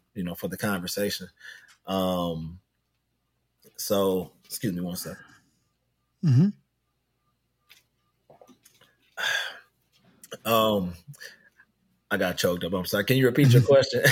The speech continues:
Speaker 1: <laughs>
Speaker 2: No, I was, I was just, I, I was just asking you how your experience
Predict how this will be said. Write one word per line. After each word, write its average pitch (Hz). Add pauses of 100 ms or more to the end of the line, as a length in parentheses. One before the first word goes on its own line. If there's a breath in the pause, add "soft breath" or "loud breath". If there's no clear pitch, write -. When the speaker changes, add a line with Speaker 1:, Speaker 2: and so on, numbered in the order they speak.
(200)
Speaker 1:
<laughs> 165
Speaker 2:
No, 196
I 208
was, 214
I 196
was 269
just, 202
I, 160
I 180
was 185
just 151
asking 151
you 143
how 143
your 135
experience 139